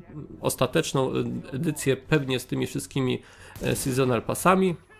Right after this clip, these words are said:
No, ale niemniej jednak po prostu te ceny na peceta,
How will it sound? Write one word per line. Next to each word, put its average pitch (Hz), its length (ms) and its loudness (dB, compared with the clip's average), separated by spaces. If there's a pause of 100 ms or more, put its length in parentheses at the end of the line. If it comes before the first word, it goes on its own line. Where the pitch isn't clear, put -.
(500)
No, 165 400 6
ale 143 280 2
niemniej 143 300 2
jednak 135 280 2
po 131 80 -2
prostu - 360 0
te 139 160 0
ceny 135 380 2
na 123 100 2
peceta, 135 560 0